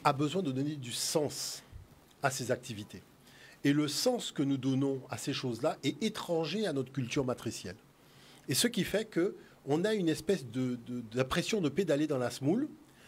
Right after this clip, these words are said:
c'est-à-dire que de ne pas pouvoir véritablement avoir une colonne vertébrale. Parce que le,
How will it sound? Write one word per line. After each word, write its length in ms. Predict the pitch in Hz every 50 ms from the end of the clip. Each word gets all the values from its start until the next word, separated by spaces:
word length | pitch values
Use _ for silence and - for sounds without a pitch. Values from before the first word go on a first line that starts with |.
| - - -
c'est-à-dire 540 | - 147 143 - 143 131 151 214 220 -
que 280 | - - 160 180 220 - - - - - - 113
de 120 | 113 147
ne 100 | 151 165
pas 240 | 170 170 - 240 240
pouvoir 600 | 233 - 180 170 135 131 156 170 160 147 127 - 107
véritablement 640 | 98 143 156 170 170 - 151 143 139 139 175 190 196
avoir 340 | - 131 113 151 165 143 -
une 140 | 127 127 123
colonne 320 | - - 170 165 170 156
vertébrale. 640 | 135 143 135 131 - 139 127 110 117 123 113 98 95 - - - - - - - - - - - -
Parce 140 | 123 110 -
que 120 | - 165
le, 160 | 147 139 -